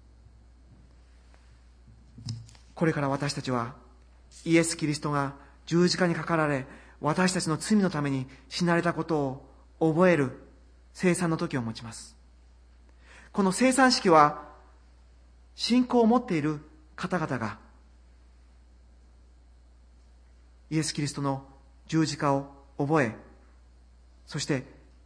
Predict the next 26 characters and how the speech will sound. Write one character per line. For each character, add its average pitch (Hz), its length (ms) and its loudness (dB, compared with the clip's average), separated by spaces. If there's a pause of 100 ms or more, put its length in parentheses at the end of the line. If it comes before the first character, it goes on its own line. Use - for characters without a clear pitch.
イ 143 100 -2
エ 151 60 0
ス・ - 100 -6
キ - 100 -6
リ 143 60 -2
ス - 40 -12
ト 151 80 -6
の 143 100 -2
福 - 220 -6
音 160 180 0
を 156 40 0
述 151 100 0
べ 160 280 -4
伝 160 80 -2
え - 20 -4
て 160 100 -4
い 156 60 -6
く 160 60 -20
こ 175 100 -10
と 180 120 -6
を、 127 280 -6 (720)
こ - 80 -6
れ 147 60 0
か 151 80 -2
ら 147 60 2
も 131 120 -2